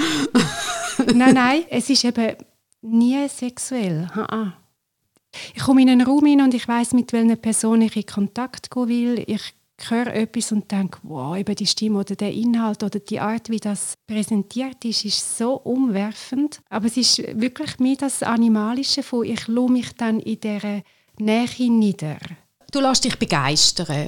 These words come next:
Speaker 1: du
Speaker 2: Ja.
Speaker 1: lässt dich inspirieren
Speaker 2: Ja.
Speaker 1: und du kannst dann für das auch schwärmen,
Speaker 2: Ja.
Speaker 1: weil das etwas Schönes war. Aber der Filter, sich verlieben, hast du den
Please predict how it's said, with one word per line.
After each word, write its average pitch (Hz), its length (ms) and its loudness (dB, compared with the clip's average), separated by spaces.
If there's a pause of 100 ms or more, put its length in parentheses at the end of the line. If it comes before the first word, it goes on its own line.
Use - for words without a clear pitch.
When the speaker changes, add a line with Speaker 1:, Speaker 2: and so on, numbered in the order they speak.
Speaker 1:
du 226 60 4
Speaker 2:
Ja. 247 160 8
Speaker 1:
lässt 240 180 2
dich 233 120 0
inspirieren 226 720 2
Speaker 2:
Ja. 233 420 4
Speaker 1:
und 208 480 0
du 233 80 0
kannst 220 320 0
dann 208 120 2
für 202 140 -4
das 196 320 0
auch 185 160 0
schwärmen, 202 500 2
Speaker 2:
Ja. 262 200 4
Speaker 1:
weil 208 160 2
das 214 160 0
etwas - 280 -2
Schönes 160 320 0
war. 175 240 -4 (200)
Aber 190 380 0 (600)
der 190 220 4
Filter, 330 580 0 (180)
sich 233 220 0
verlieben, 196 520 0 (520)
hast - 240 0
du 190 60 2
den 170 200 0